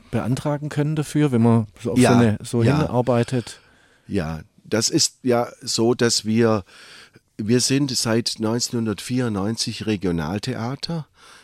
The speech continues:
Speaker 2: Das ist, äh, das ist, äh, das, mm, beschreibt eigentlich eine be-, besondere, außergewöhnliche Fördersituation. Es gab damals einen Landtagsbeschluss.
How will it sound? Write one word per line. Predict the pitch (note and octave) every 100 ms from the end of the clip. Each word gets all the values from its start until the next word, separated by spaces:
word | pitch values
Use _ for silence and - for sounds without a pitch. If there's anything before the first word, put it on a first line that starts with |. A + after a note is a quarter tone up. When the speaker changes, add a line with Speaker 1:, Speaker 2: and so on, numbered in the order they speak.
| _
Speaker 2:
Das | G2+ F#2+
ist, | G#2+ - -
äh, | F#2+ F#2+ F#2+ F#2 F2 F2
das | - F#2+
ist, | G#2 -
äh, | - F#2+ F2
das, | F#2+ F#2 -
mm, | G2+ F2+ F2 F2 F#2
beschreibt | F#2 F#2 - F#2+ A#2+ -
eigentlich | E2+ G2+ A2+ G#2
eine | G2 G2+ F#2+
be-, | F#2 F2+
besondere, | G2+ - - A2 B2 A#2 A2
außergewöhnliche | F#2+ A#2 A2+ G2+ F#2 F#2 F2+ F#2+
Fördersituation. | F2 A2 C3 D3+ D3 B2+ C3 B2+ - B2+ A#2+
Es | F#2+
gab | F#2+ F2
damals | F#2+ G#2 G2+ - - - - - - -
einen | G#2 F#2+
Landtagsbeschluss. | G2+ C#3 D3 D#3 D#3+ - D#3+ - E3+ E3+ -